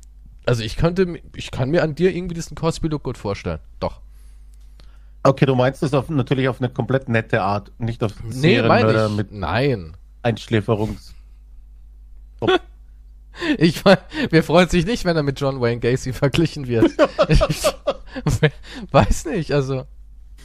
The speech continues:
Speaker 2: Oh, voll nett von dir, danke.
Speaker 1: Ja, und sie hat dann halt geschrieben, dass sie da Vergewaltigungstropfen gefunden hat und war mit Luke da abgebildet. Und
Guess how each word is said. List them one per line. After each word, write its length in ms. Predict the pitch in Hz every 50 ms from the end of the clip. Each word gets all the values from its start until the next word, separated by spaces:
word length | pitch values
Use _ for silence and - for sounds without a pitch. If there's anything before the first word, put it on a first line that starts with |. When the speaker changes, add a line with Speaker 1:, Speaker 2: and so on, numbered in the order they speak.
| - - - - - - - - - -
Speaker 2:
Oh, 400 | - 117 101 101 104 127 175 285
voll 260 | 277 - 202 196 226
nett 240 | 226 208 233 339 339
von 260 | - - 190 170 156
dir, 240 | 135 131 127 120 117
danke. 640 | 110 120 139 190 240 - - 127 110 104 101 98 98 101 160
Speaker 1:
Ja, 80 | 175
und 80 | 185 151
sie 100 | 160 180
hat 100 | 196 -
dann 120 | 190 180
halt 180 | 180 180 - -
geschrieben, 420 | - - - 165 180 180 175 170
dass 140 | 151 143 -
sie 120 | - 143 131
da 160 | 131 123 120
Vergewaltigungstropfen 840 | - - 120 110 110 117 160 190 - 180 175 - - 165 160 - -
gefunden 280 | 156 - 160 156 143 135
hat 140 | 120 - 110
und 80 | 104
war 100 | 104 104
mit 180 | 98 98 - -
Luke 360 | 101 117 135 151 143 - -
da 260 | - 107 101 98 95
abgebildet. 720 | - - 139 - - - 160 - 156 156 151 156 151 - -
Und 180 | - 151 143